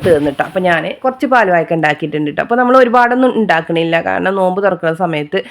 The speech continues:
നമുക്ക്, ഞാൻ എപ്പോഴും പറയലുണ്ട്, ഒരുപാട് ഫുഡ് വേണമെന്ന് തോന്നും, പക്ഷേ ഒന്നും ആരും കഴിക്കില്ല കേട്ടോ. അപ്പോൾ അതുകൊണ്ട് ജ്യൂസാണ് എല്ലാവർക്കും വേണ്ടത്, കാരണം ചൂടല്ലേ. അപ്പോൾ എല്ലാവർക്കും ജ്യൂസ് മതി എന്ന് പറഞ്ഞിട്ട് ജ്യൂസ് രണ്ട് മൂന്ന് ഐറ്റം അങ്ങോട്ട് ഉണ്ടാക്കി കേട്ടോ. മുന്തിരി,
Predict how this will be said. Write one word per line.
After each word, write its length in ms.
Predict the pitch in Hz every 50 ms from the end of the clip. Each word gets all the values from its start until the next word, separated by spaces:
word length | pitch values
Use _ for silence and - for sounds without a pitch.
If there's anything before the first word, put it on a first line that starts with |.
| - - - - - - - - 214
നമുക്ക്, 260 | 220 240 240 240 277 262 240
ഞാൻ 80 | 240 233
എപ്പോഴും 200 | - 220 220 220 220
പറയലുണ്ട്, 360 | 214 196 190 190 190 190 196 196 185
ഒരുപാട് 280 | 180 175 190 190 196 202 202
ഫുഡ് 220 | 220 202 185 185 226 226
വേണമെന്ന് 320 | 208 185 175 170 180 185 185
തോന്നും, 200 | 175 165 175 175 175
പക്ഷേ 180 | 175 - 202 175 -
ഒന്നും 240 | 185 196 214 226 233 - 185 165
ആരും 200 | 156 156 165 165 185
കഴിക്കില്ല 400 | 175 160 151 - - 143 143 143
കേട്ടോ. 140 | - - - -
അപ്പോൾ 140 | 170 185 196 196
അതുകൊണ്ട് 240 | 208 220 220 226 226 - - 185
ജ്യൂസാണ് 420 | 208 220 214 208 - 254 233 208 185
എല്ലാവർക്കും 440 | 170 160 156 151 151 151 151 - 165 165
വേണ്ടത്, 260 | 160 151 147 147 143 156 160
കാരണം 220 | 165 165 190 190 - -
ചൂടല്ലേ. 420 | 208 202 190 175 160 143 143 147 - - - - - - -
അപ്പോൾ 140 | 214 214 233
എല്ലാവർക്കും 320 | 214 202 196 190 190 208 202 190
ജ്യൂസ് 260 | 180 170 165 - 185 180
മതി 180 | 170 156 151 156
എന്ന് 100 | 156 160 165
പറഞ്ഞിട്ട് 300 | 156 151 151 151 190 175 180 202
ജ്യൂസ് 280 | 214 220 214 269 226 196
രണ്ട് 180 | 170 151 147 143 143
മൂന്ന് 200 | 147 147 156 170 165 151
ഐറ്റം 180 | 131 - - 147
അങ്ങോട്ട് 180 | 147 143 147 143
ഉണ്ടാക്കി 260 | 131 131 131 135 - 139
കേട്ടോ. 140 | 139 139 - - 156
മുന്തിരി, 360 | 147 147 143 147 143 143 143